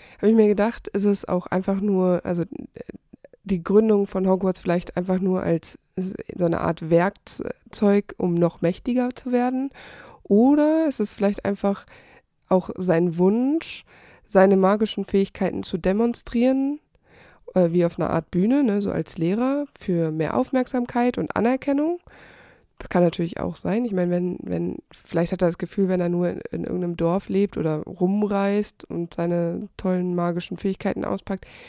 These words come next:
reicht ihm das vielleicht nicht. Und so könnte er generationenweise, ähm, einen Ruf herstellen, in dem er als wundervoller, sehr begabter Zauberer gilt. Ja, da finde ich es schon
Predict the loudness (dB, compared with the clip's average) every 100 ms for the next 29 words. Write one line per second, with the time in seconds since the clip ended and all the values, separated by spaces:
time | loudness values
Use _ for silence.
0 | -16 -2 0 0 0 -2 -2 -4 -2 -2
1 | -2 -2 -2 -2 -2 -6 -4 -2 -2 -2
2 | -2 -2 -4 -4 0 2 2 0 2 2
3 | 2 2 0 0 -8 -20 -20 -20 -20 _
4 | -4 -2 -2 -6 -10 -14 -18 _ _ -12
5 | -2 2 2 2 0 4 4 4 0 2
6 | 4 2 2 0 -2 -2 -2 -4 -2 0
7 | 0 -2 -2 -2 -2 -6 -18 -20 -20 _
8 | 4 4 4 2 0 2 0 -2 -4 -6
9 | -4 -2 -4 -4 -6 -2 0 0 0 -4
10 | -4 -6 -6 -10 _ -6 -4 -4 -8 -12
11 | -2 0 4 4 4 -2 0 0